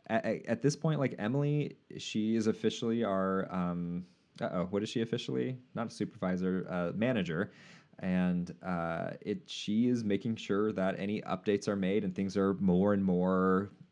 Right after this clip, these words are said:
machine-like and just how things run. So it is just so buttery smooth there, <laughs> or at least it seemed to be while I was <laughs> there. They, they faked it well enough for me.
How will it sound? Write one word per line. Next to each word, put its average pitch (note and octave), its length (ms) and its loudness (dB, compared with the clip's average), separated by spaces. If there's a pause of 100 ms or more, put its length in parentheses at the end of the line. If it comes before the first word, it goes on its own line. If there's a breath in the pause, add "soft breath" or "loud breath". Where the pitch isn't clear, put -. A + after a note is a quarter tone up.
(120)
machine-like B2 720 2
and F2+ 80 -2
just F#2+ 140 -2
how F#2+ 140 -2
things G2+ 260 -2
run. F#2+ 280 0
So F2+ 220 -4
it B2 100 0
is A#2+ 160 0
just - 360 -12
so C4 220 0
buttery F3+ 380 2
smooth C#3+ 460 2
there, F2+ 320 2 (100)
<laughs> - 100 -20
or E3+ 160 8
at B2 280 4
least C#3+ 340 4 (420)
it A#2+ 160 0
seemed C3 280 6
to C3 60 6
be A2+ 120 8
while G2+ 160 6
I F2+ 140 4
was F2+ 200 2
<laughs> A2 200 -2
there. A#2+ 240 8
They, G2+ 140 4
they G2 160 2
faked G#2 300 -2
it A2 80 0
well F#2+ 200 0
enough F#2+ 220 -2
for G2 140 -6
me. G2 220 -2